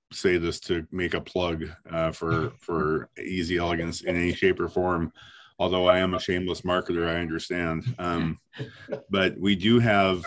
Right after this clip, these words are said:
Speaker 1: um, Easy Elegance does have a, a mobile, what we call a mobile support program, where, um,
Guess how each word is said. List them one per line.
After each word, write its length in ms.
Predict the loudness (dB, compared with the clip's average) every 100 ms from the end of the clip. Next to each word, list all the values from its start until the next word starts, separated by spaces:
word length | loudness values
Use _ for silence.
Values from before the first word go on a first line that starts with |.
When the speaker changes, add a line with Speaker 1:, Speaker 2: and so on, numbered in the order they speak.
| -8
Speaker 1:
um, 440 | -6 -4 -2 -4 -6
Easy 260 | -4 0 2
Elegance 400 | 4 2 0 -2
does 240 | -4 -4
have 300 | 0 2 2
a, 200 | 0 -4 -4
a 120 | -8
mobile, 420 | -4 -2 -2 -2
what 140 | -6 -6
we 80 |
call 180 | -2 -2
a 40 | -2
mobile 340 | -4 -6 -8
support 420 | -10 -6 -2 0
program, 580 | 2 2 4 2 2 0 -4 _ -20 _ _ _
where, 300 | 0 2 2 0 -2 -6
um, 260 | -4 -4 -4